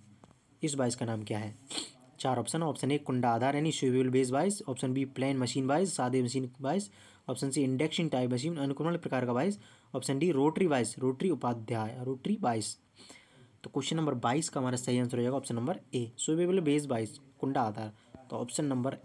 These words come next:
ए को लॉक करेंगे। बढ़ते हैं दोस्तों अगले क्वेश्चन की तरफ। क्वेश्चन नंबर तेईस, क्वेश्चन है हमारा स्ट्रैप क्लैंप का नाम क्या है? चित्र में जो स्ट्रैप क्लैंप दिखाया गया है उसका नाम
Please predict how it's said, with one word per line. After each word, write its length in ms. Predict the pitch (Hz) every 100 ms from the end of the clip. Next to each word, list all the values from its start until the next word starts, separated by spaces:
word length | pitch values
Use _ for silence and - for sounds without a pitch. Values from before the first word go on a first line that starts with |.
| -
ए 80 | 127
को 120 | 139
लॉक 160 | 135 -
करेंगे। 240 | 147 180
बढ़ते 380 | 139 120 127 156
हैं 100 | 151
दोस्तों 280 | 143 - 135
अगले 180 | 127
क्वेश्चन 280 | 127 123 139
की 80 | 131
तरफ। 240 | 165 185 - - - - - -
क्वेश्चन 260 | 135 - 170
नंबर 220 | 131 123
तेईस, 480 | - 127 196 202 - - - - - - - _ _ _ _ _ - - - - - -
क्वेश्चन 300 | 156 151 220
है 60 | 143
हमारा 340 | 117 120 185 208 - - - -
स्ट्रैप 400 | 131 - 202 202
क्लैंप 400 | - 143 165 208 - - - - _ _ _ - - - -
का 80 | 165
नाम 280 | 135 151 240
क्या 220 | - 214
है? 220 | 120 104 - -
चित्र 280 | - - 151
में 80 | 175
जो 120 | 139
स्ट्रैप 340 | - 180 185
क्लैंप 240 | 147 135 127 - _ _ -
दिखाया 460 | 120 123 139 151
गया 160 | 131 117
है 60 | 139
उसका 200 | - 120
नाम 220 | 151